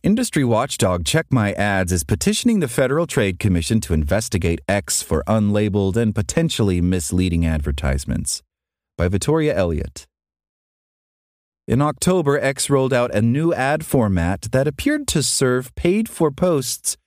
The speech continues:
without labeling them as ads. Experts speculated that the posts might violate U S laws against deceptive advertising.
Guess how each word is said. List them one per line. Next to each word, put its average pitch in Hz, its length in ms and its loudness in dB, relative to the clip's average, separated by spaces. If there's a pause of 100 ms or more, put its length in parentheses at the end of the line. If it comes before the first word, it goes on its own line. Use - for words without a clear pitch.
(200)
without 151 300 2
labeling 175 500 0
them 151 160 0
as 127 140 0
ads. 73 600 -2 (680)
Experts 113 500 0
speculated 92 760 0
that 90 180 0
the 95 80 0
posts 120 480 -2
might 92 180 2
violate 107 520 0
U 87 200 2
S 80 180 -2
laws 92 520 0
against 85 340 -2
deceptive 82 500 0
advertising. 69 840 -2